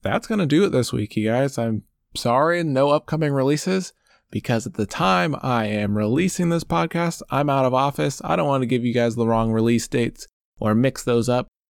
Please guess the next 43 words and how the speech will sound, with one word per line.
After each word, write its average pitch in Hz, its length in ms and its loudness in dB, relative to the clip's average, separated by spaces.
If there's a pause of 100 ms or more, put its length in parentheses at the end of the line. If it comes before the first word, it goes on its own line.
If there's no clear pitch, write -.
(160)
But 143 100 0
I 151 60 2
hope 214 220 0
you 180 120 4
enjoyed 131 400 2
today's 117 360 2
episode 117 500 0
talking 117 340 -2
about 104 340 0 (140)
the 147 100 2
sneaker 127 400 0
basics 113 460 0
and 113 260 0 (220)
what 131 180 2
a 117 60 2
grail 110 440 2
is 110 220 4
or 107 100 2
what 110 160 2
it - 120 -6
could 117 200 0
be. 107 300 0 (420)
Would 120 200 -2
love 147 240 2
to 143 80 0
hear 135 280 2
what 120 180 0
your 139 220 4
opinions 123 520 2
are 113 260 2
on 131 240 0
that - 300 -4
conversation, 117 760 0
if 104 140 -2
grail's 113 320 2
being 107 220 0
used 104 240 0
correctly, 147 520 -2
incorrectly, 131 680 0
if 107 100 -2
it 101 80 -4
doesn't 110 300 0
matter, 139 460 -2